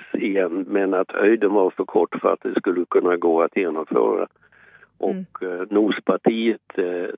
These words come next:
Speaker 1: träffar då marken först och det, det är ju där också branden utbryter.
Speaker 2: Vad kan man då göra för att den här typen av olyckor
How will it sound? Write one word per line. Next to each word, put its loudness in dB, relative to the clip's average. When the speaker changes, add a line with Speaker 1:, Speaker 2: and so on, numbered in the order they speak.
Speaker 1:
träffar 0
då -2
marken -4
först -2
och -2
det, -2
det -4
är -2
ju 0
där 2
också -2
branden -4
utbryter. -6
Speaker 2:
Vad 0
kan 2
man 4
då 2
göra 2
för -2
att -2
den -2
här 0
typen -4
av -2
olyckor -2